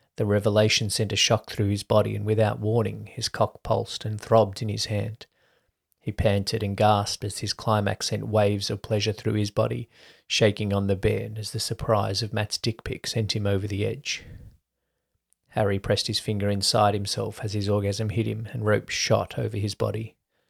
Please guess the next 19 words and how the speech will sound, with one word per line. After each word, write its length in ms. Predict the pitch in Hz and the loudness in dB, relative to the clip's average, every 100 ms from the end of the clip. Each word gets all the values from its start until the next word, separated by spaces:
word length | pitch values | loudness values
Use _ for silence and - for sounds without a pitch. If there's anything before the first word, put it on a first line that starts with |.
| _ _ _ _ | _ _ _ _
The 80 | - | -10
first 340 | - 104 98 | 2 2 2
landed 380 | 110 101 98 98 | 0 0 0 0
on 140 | 107 101 | -2 -4
his 120 | 101 | -4
chest, 540 | - 107 104 - - - _ _ | -2 -2 -4 -8 -12 -16 _ _
followed 340 | 107 101 98 | 0 2 2
by 200 | 98 98 | 2 2
his 120 | 98 | 0
belly, 440 | - 107 107 107 _ _ _ _ - | -2 -4 -4 -10 _ _ _ _ -8
and 100 | 104 | -2
before 360 | 101 - 104 | -2 2 2
long 320 | 101 104 110 110 | 4 2 0 -8
his 220 | 104 - | -8 -6
fingers 520 | - 104 98 113 - | -2 -2 -2 -6 -6
were 80 | 101 | -8
coated 400 | - 107 98 95 | -2 0 0 -2
with 220 | 101 - | -6 -8
cum. 340 | - 107 104 | -6 -6 -8